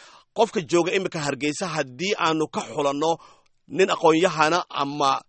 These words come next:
gabayada iyo sugaanta yaqaana oo soo baara, waxa aan shaki ku jirin in waxa ugu badan uu keenayo inay yihiin kuwa isagu yaqaano.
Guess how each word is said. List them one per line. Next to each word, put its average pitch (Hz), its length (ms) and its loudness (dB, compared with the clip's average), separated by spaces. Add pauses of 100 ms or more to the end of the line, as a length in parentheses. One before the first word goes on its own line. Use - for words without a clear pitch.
gabayada 147 500 2
iyo 147 100 -2
sugaanta 156 460 2
yaqaana 143 480 0
oo 143 240 2
soo 165 260 2
baara, 151 380 4 (260)
waxa 190 200 2
aan 165 100 2
shaki 165 220 -8
ku 175 140 -4
jirin 156 320 -2
in 196 140 0 (100)
waxa 175 240 2 (100)
ugu 190 160 -6
badan 170 280 0
uu 156 80 -2
keenayo 165 360 0
inay 170 200 -2
yihiin 156 280 -2
kuwa 180 200 -4
isagu 143 260 -8
yaqaano. 104 340 -12